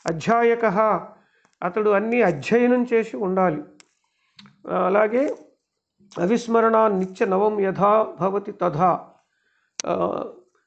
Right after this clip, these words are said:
మరిచిపోకుండా ఉండాలి. తెలుసుకున్నదంతా కూడా వేదం కావచ్చు, జ్ఞానం కావచ్చు, మొత్తం అంతా కూడా మరిచిపోకుండా ఉండాలి. ఆ, స్వసమవయస్కానాం సర్వేషాం అధ్యాయకః.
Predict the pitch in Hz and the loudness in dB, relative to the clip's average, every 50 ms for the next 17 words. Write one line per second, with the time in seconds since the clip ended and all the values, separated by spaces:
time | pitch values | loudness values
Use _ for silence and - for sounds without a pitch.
0 | _ _ _ _ - - 151 147 160 180 214 254 247 - 277 240 269 262 262 254 | _ _ _ _ -12 -8 -6 -2 0 2 2 0 0 -4 -6 -2 0 0 0 0
1 | 254 247 247 247 247 233 226 226 233 233 226 208 175 - - - - 190 202 202 | -2 0 0 2 2 2 2 0 0 0 0 0 -2 -4 -8 -10 -8 -6 -6 -6
2 | 196 - - 220 214 208 202 190 185 196 185 185 220 208 202 202 202 196 196 190 | -8 -6 -4 -4 -2 -2 -2 -2 -4 -4 -4 -4 -4 -4 -4 -4 -4 -2 -2 -2
3 | 190 - - - - 160 160 156 175 175 175 185 180 185 185 196 190 190 - 226 | -4 -6 -10 -10 -6 -6 -4 -2 -2 -4 -4 -4 -4 -2 -2 -4 -4 -6 -6 -6
4 | 240 269 - - _ _ _ _ _ 143 147 165 170 180 185 180 175 185 185 185 | -6 -6 -8 -14 _ _ _ _ _ -8 -4 -2 0 0 0 -2 -2 -4 -4 -4
5 | 190 185 185 175 160 170 180 180 - 214 226 226 233 226 196 - 233 226 - 226 | -4 -4 -6 -6 -4 -4 -4 -2 0 0 2 2 0 -2 -2 -2 -2 0 0 2
6 | 214 233 233 202 160 175 202 220 233 - - - - 226 202 - - 180 170 - | 2 2 0 0 2 2 2 2 2 -2 -4 -2 0 0 0 0 -2 -4 -4 -2
7 | - 208 151 151 151 156 156 151 147 - - _ _ _ _ _ _ _ _ _ | -2 -2 -4 -2 -2 -2 -2 -2 -2 -6 -10 _ _ _ _ _ _ _ _ _
8 | _ _ _ _ _ _ _ _ _ - - 175 175 175 175 175 170 170 175 - | _ _ _ _ _ _ _ _ _ -6 -4 -2 0 0 0 0 -2 -4 -6 -10
9 | - _ _ _ _ _ _ _ - - 233 220 - 208 196 226 240 240 240 240 | -16 _ _ _ _ _ _ _ -4 -2 -2 0 0 2 2 4 4 4 4 4
10 | 240 240 240 240 240 - - 240 233 233 233 233 233 240 240 - - - _ _ | 4 4 2 0 -2 0 2 2 4 4 4 4 2 2 0 -2 -8 -14 _ _
11 | - - 196 202 220 233 247 240 233 233 - 214 233 262 254 220 190 180 - - | -2 0 2 2 4 2 2 2 2 2 0 2 2 2 0 0 -2 -2 0 0
12 | 208 202 196 196 190 190 190 175 156 175 | 2 2 2 2 0 0 -2 0 0 0